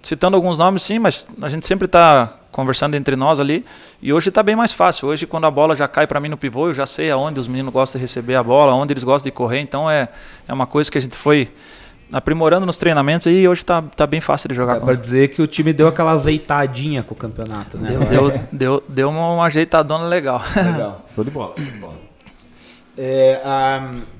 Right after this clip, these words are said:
Speaker 2: a K U, ela passou, ficou em segundo no grupo ali pelo que-, questão do gol
Speaker 1: Saldo de
Speaker 2: a-,
Speaker 1: gols, gol average,
Speaker 2: gol
Speaker 1: aham.
Speaker 2: average, né?
Speaker 1: Isso.
Speaker 2: Foi, faltou dois gols, né, pra
Speaker 1: Dois.
Speaker 2: passar em primeiro. É, você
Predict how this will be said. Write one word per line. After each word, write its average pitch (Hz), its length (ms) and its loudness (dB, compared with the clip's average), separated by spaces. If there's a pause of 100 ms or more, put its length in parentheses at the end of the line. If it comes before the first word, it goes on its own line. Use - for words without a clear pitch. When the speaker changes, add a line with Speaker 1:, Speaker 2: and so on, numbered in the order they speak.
(840)
Speaker 2:
a 127 100 -6
K 143 180 -4
U, 165 320 2
ela 214 180 2
passou, 180 420 -2
ficou 175 180 0
em 180 40 2
segundo 165 480 2
no 120 180 -2
grupo 139 300 4
ali 143 160 6
pelo 156 500 4
que-, 120 160 -2
questão 135 360 -2
do 143 440 6
gol 135 240 6
Speaker 1:
Saldo 143 220 10
de 143 60 8
Speaker 2:
a-, 143 40 8
Speaker 1:
gols, 139 220 4
gol 143 180 2
average, 131 400 2
Speaker 2:
gol 127 120 6
Speaker 1:
aham. 135 80 8
Speaker 2:
average, 117 520 4
né? 117 140 -4
Speaker 1:
Isso. - 220 -10 (200)
Speaker 2:
Foi, 131 280 -6
faltou 127 380 -2
dois 143 380 6
gols, 120 340 4
né, 120 180 -2 (240)
pra 120 200 2
Speaker 1:
Dois. 113 120 0
Speaker 2:
passar 123 280 -4
em 123 60 -4
primeiro. 120 400 -4 (500)
É, 135 320 4
você 160 420 4